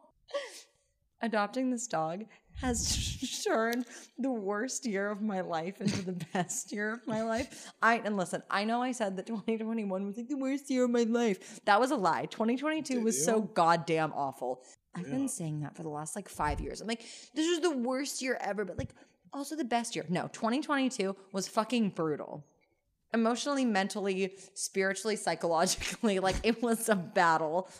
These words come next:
Speaker 1: I was, like,
Speaker 2: We got,
Speaker 1: on the front
Speaker 2: we
Speaker 1: lines.
Speaker 2: got canceled this year. And by canceled, I mean one person had unsavory remarks. <laughs>
Speaker 1: Yeah, one person tried to get me fired from my job. I didn't forget.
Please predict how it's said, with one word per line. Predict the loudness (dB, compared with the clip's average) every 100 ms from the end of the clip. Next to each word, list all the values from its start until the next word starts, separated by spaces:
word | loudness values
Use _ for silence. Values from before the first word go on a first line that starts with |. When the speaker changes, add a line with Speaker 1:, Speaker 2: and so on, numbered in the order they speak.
| -4
Speaker 1:
I | -2
was, | 0 -2 -2 -6 -2
like, | -2 -2 -10 -18 -4
Speaker 2:
We | 4
got, | 6 6
Speaker 1:
on |
the | 2 -2
front | 0 2
Speaker 2:
we | 4
Speaker 1:
lines. | 2 2 -2 -4
Speaker 2:
got | -4
canceled | -6 -10 -14 -14
this | -12 -12
year. | -12 -12 -12 -14 _
And | -6
by | -4 -4
canceled, | -4 -6 -4 -2
I |
mean | -2 -2
one | -6 -8 -8
person | -10 -10 -10 -10
had | -12 -14 -16
unsavory | -10 -8 -8 -10 -12 -10 -8 -8 -10
remarks. | -10 -8 -4 -4 0 -2 -2 -8 -18 -20
<laughs> | _ _ -4
Speaker 1:
Yeah, | 0
one | 2 0
person | -2 -2
tried | -2
to | 0
get | 0
me | 0
fired | 2 2 2 0
from | -2
my | -2
job. | 0 0 2 2
I |
didn't | 0 -2 -4
forget. | -6 -2 0 0 -2